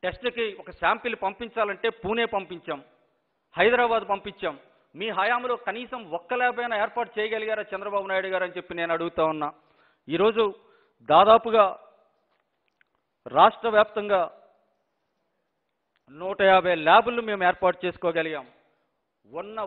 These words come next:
ఒక్క శాంపిల్ని కూడా పూణే, హైదరాబాద్ పంపించే దశ నుండి ఈరోజు నూట యాభై ల్యాబులను మేము ఈ ఆంధ్రప్రదేశ్ రాష్ట్రంలో ఏర్పాటు చేసుకున్నాం. మొదటిలో వంద యాభై టెస్టులు చేసే సామర్థ్యం నుండి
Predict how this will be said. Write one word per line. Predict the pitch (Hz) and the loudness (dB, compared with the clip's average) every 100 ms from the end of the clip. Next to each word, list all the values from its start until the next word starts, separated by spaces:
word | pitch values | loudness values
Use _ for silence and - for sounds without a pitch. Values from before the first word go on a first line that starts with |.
| 165 | -10
ఒక్క | 165 - 214 | -12 -14 -12
శాంపిల్ని | 208 196 190 180 165 | -12 -12 -14 -16 -16
కూడా | - 139 190 202 - _ _ _ _ | -18 -14 -14 -16 -20 _ _ _ _
పూణే, | 165 214 233 220 160 _ - | -14 -12 -12 -14 -18 _ -12
హైదరాబాద్ | 170 220 220 214 202 - | -8 -6 -4 -6 -6 -10
పంపించే | 202 220 - 208 170 | -10 -14 -12 -8 -6
దశ | 190 | -6
నుండి | 233 233 185 165 _ _ - | -10 -12 -14 -16 _ _ -16
ఈరోజు | 156 208 185 165 | -12 -10 -10 -12
నూట | 202 208 | -10 -6
యాభై | 196 190 180 165 156 | -4 -4 -6 -6 -2
ల్యాబులను | 214 233 226 | -2 -2 -8
మేము | 214 202 190 156 _ _ - | -10 -10 -10 -14 _ _ -4
ఈ | |
ఆంధ్రప్రదేశ్ | 151 185 214 185 196 185 175 | -2 0 -4 -10 -12 -8 -6
రాష్ట్రంలో | 175 - 170 170 | -8 -10 -8 -4
ఏర్పాటు | 160 160 156 - | -4 -4 -6 -8
చేసుకున్నాం. | 151 - 156 143 147 _ _ _ 131 | -14 -14 -10 -12 -12 _ _ _ -4
మొదటిలో | 160 226 226 226 220 170 | -2 -2 -4 -4 -6 -4
వంద | 175 226 220 220 196 | -6 -6 -2 -2 0
యాభై | 196 214 220 208 | 0 -2 -6 -8
టెస్టులు | 208 - 220 - | -10 -10 -14 -8
చేసే | 214 208 214 | -8 -8 -8
సామర్థ్యం | 202 220 240 202 226 | -6 -6 -6 -8 -10
నుండి | 208 196 | -10 -10